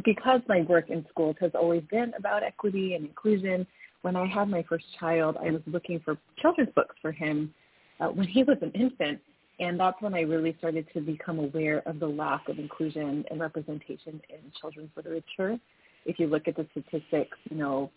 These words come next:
probably fifty percent of children's books are written by and about white children, and it's, and less than, you can, there are more books about animals than there are about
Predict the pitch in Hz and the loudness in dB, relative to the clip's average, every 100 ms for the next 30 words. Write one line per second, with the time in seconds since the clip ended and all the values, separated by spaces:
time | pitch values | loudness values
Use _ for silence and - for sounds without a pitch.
0 | - - 160 - 160 170 - 156 151 151 | -6 0 0 0 -6 -6 -8 -6 -6 -8
1 | - 135 160 151 151 - 147 156 - 160 | -8 -10 -8 -10 -12 -10 -10 -8 -4 -4
2 | 139 151 151 - _ _ - 165 147 156 | -4 -4 -4 -8 _ _ -4 0 2 2
3 | 156 147 135 - 156 147 - 151 160 151 | 2 2 0 0 -2 -4 -6 -4 -2 -2
4 | 160 156 _ _ 165 156 156 _ 160 156 | -4 -10 _ _ -2 -2 -2 _ -2 0
5 | 147 139 _ _ _ - 156 165 160 - | 0 -2 _ _ _ -6 0 4 2 2
6 | - 143 143 151 _ _ _ _ - 180 | 0 2 0 -6 _ _ _ _ -4 -2
7 | 165 165 160 160 165 170 160 147 147 156 | 0 2 6 6 4 2 2 2 -4 -2
8 | 139 170 165 151 139 139 143 131 123 139 | -2 -2 -4 -4 -6 -8 -8 -6 -4 -4
9 | 147 101 | -4 -4